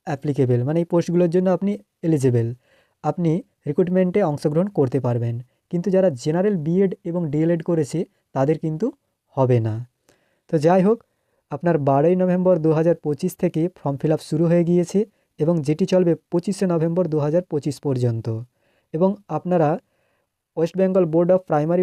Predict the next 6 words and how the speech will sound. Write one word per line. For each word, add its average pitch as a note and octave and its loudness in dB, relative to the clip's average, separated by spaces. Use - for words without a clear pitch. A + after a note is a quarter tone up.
এডুকেশনের F3 -4
যে F#3 -2
অফিসিয়াল F3 -2
ওয়েবসাইট, E3+ 0
অর্থাৎ D3+ -2
ডাব্লিউবিবিপিই D3+ 0